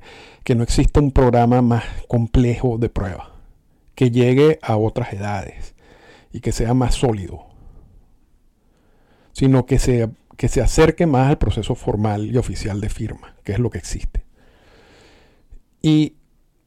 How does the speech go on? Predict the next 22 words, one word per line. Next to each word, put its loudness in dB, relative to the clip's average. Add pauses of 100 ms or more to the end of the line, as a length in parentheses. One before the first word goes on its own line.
(680)
y -4
yo 2
creo 4
que 2
eso 2
ti-, -4
eso 2
es 4
verdad 4
hasta 2
cierto 0
punto, 0
¿no? -4
Pero 0 (160)
lo, -2
el, 0
el 2
punto 4
yo 4
creo 2
que 0
criticable 2